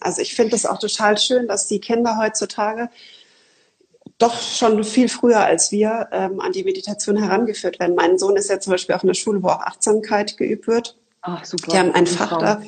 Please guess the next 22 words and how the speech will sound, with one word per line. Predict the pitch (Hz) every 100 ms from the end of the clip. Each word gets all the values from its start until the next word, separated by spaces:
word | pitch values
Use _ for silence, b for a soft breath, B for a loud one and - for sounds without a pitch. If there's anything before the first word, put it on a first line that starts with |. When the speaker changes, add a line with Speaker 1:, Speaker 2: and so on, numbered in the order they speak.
| -
Speaker 1:
extra | 202 - 233
dafür. | 226 220 233 233 B B B B -
Und | 175
das | 185 -
ist | - - -
echt | 185 -
Wahnsinn, | 165 170 214 185
weil | 165
er | 165
dann | 175
auch | 160
ganz | - 175 175
stolz | - 180 196
erzählt, | 190 185 185
"Ah, | 196
meine | 185
Mama | 180 190 196
macht | 190 196 202
das, | 196 -
äh, | 180 185 185 190 - 185
hauptberuflich." | 202 196 226 208 208 208 196 196
Und | - 359